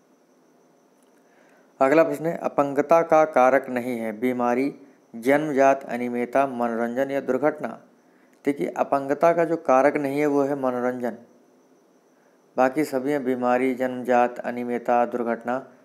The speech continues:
ये अपंगता के कारण है, लेकिन मनोरंजन जो है वो अपंगता का कारण नहीं है।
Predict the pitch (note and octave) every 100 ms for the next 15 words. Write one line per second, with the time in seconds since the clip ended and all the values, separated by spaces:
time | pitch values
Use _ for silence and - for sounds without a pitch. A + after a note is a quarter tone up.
0 | _ _ C#3+ D#3 C#3+ B2+ B2+ C3+ B2+ B2+
1 | A#2+ A#2+ A#2 A#2 A#2+ B2 D#3 D3 B2+ B2
2 | A#2+ B2+ D3 E3+ C3+ A#2+ G#2+ G2+ - _
3 | _ _ B2 D3 D#3+ - C3 B2 A#2+ C3
4 | C3+ C3 - A#2+ C#3 G3 E3+ B2+ A#2+ A2
5 | G#2+ -